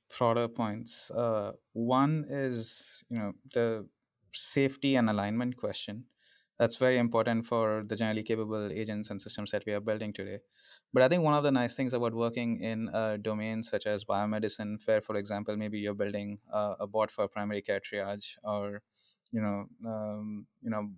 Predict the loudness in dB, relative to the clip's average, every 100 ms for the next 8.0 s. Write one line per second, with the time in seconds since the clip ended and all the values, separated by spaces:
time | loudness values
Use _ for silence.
0 | -2 4 4 4 -2 -2 -4 -6 -4 -2
1 | 0 0 -2 -2 -6 -8 -10 -14 _ _
2 | -20 _ _ _ -4 4 4 6 4 6
3 | 4 2 0 -2 0 -2 -2 -4 -2 2
4 | 4 4 2 0 2 2 2 0 0 -2
5 | -4 -4 -4 -2 -4 -2 2 2 2 0
6 | -2 -2 -2 -2 -2 -2 -2 0 0 -2
7 | -2 -4 -4 -2 -2 -4 -2 -2 0 -4